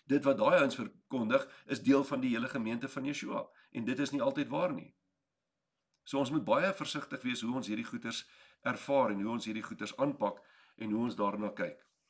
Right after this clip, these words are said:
Petrus gaan dan verder en hy skryf in twee Petrus twee vers drie, "En uit hebsug sal hulle met verdigte woorde voordeel uit julle trek."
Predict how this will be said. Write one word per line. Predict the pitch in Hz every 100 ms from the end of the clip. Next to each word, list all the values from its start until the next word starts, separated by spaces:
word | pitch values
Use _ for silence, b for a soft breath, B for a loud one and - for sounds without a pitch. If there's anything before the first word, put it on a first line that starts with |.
| _ _ _ _ _ _ _ _ _ - -
Petrus | 143 139 123
gaan | 120
dan | 117 107
verder | 131 131 110
en | 107
hy |
skryf | 98 127 120 104
in |
twee | 101 120
Petrus | 117 110 101
twee | - 131
vers | 127 104 101
drie, | 113 123 - B B B B
"En | 135 135
uit | 135 - -
hebsug | 139 175 - 180 - - b b b
sal | - 143
hulle | 143 135
met | 123 123
verdigte | - 117 95 156 - - 180 160 -
woorde | 117 135 123 123
voordeel | - 135 131 127 123
uit | - 110
julle | 104 104
trek." | 101 85 71